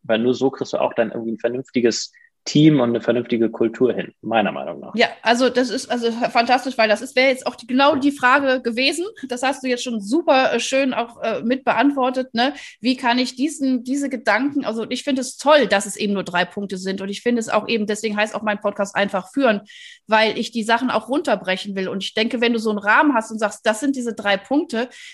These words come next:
Speaker 2: die mir jetzt wichtig sind, auch sowohl beim Gründen als auch beim Führen, äh, dann kann ich
Speaker 1: Mhm.
Speaker 2: auch immer wieder überprüfen, äh, in welchem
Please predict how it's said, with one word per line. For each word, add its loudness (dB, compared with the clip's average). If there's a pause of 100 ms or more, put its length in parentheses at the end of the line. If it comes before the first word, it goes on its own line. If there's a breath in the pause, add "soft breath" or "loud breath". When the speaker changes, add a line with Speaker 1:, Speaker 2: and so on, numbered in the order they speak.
(120)
Speaker 2:
die 2
mir 6
jetzt 2
wichtig -2
sind, -2
auch 0 (400)
sowohl 0
beim 2
Gründen -2
als -4
auch -2
beim -2
Führen, 0 (320 loud breath)
äh, 0
dann 0
kann 2
ich 2
Speaker 1:
Mhm. 2
Speaker 2:
auch 0
immer 2
wieder 0
überprüfen, -2
äh, 4 (500)
in 0
welchem 0